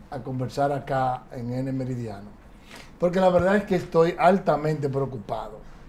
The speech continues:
con lo que está pasando en el sector salud. Yo le hago la primera pregunta de manera general para luego ir a las particularidades. ¿Qué es lo que está pasando en el sistema de salud que se ve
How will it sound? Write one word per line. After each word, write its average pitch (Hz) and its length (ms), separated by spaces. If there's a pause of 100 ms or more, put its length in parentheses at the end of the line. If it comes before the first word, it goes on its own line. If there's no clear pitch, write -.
(920)
con 156 160
lo 151 140
que 139 80
está 143 340
pasando 120 720
en 127 140
el 110 60
sector 110 340
salud. 101 260 (1000)
Yo 196 200
le 226 380
hago 196 220
la 196 120
primera 180 340
pregunta 139 480
de 143 160
manera 165 440
general 143 580
para 120 180
luego 143 400
ir 143 280 (520)
a 143 60
las 135 160
particularidades. 123 1120 (840)
¿Qué 214 240
es 214 100
lo 196 160
que 185 80
está 175 300
pasando 160 480
en 143 100
el 139 60
sistema 156 560
de 147 100
salud 139 360
que 143 120
se 135 180
ve 147 320